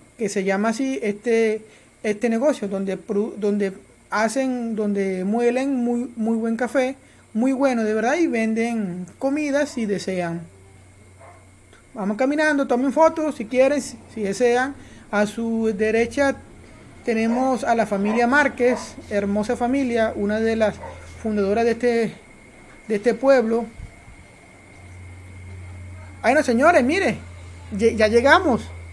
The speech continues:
al segundo atractivo turístico, como lo es el Parque José Emilio Olmos.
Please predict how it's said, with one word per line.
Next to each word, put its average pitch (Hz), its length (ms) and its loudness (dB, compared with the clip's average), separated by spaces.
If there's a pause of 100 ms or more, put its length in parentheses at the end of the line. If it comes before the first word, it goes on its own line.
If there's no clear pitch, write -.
(920)
al 226 260 4
segundo 226 280 2
atractivo 247 380 2
turístico, 262 420 0
como 226 240 2
lo 214 60 2
es 240 60 4
el 262 120 2
Parque 247 240 2
José 240 240 4
Emilio 202 260 4
Olmos. 294 280 2